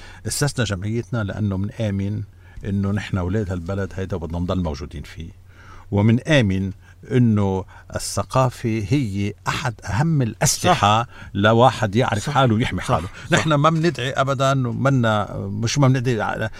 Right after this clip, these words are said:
Speaker 1: ما بندعي حمل سلاح ولا شيء اسمه سلاح. ما منآمن نحن، ما منآمن بالعنف، منآمن بالسلام،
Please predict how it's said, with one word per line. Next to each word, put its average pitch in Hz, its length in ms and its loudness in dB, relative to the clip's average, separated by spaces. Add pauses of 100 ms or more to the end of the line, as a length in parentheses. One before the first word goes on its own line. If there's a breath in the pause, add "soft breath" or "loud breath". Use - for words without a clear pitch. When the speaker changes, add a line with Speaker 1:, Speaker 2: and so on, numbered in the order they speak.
(100)
Speaker 1:
ما 131 80 8
بندعي 160 320 4
حمل 127 340 6
سلاح 135 440 6
ولا 131 180 10
شيء - 280 0
اسمه 117 460 0
سلاح. - 480 -4 (160 soft breath)
ما 131 100 6
منآمن 113 400 2
نحن، - 200 -6
ما 110 120 4
منآمن 117 340 6
بالعنف، 80 520 -2 (440 loud breath)
منآمن 139 420 4
بالسلام، 107 680 0